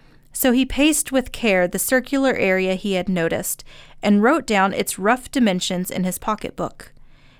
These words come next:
Then he proceeded to examine an oblong eminence which lay east of the center of the circle,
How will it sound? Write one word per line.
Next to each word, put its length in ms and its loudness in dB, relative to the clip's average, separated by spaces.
Then 460 0
he 160 -6
proceeded 520 0
to 140 0
examine 520 0
an 180 -2
oblong 500 2
eminence 520 -2
which 240 -2
lay 140 2
east 500 0
of 100 -4
the 80 -6
center 400 0
of 200 -2
the 80 -6
circle, 520 -4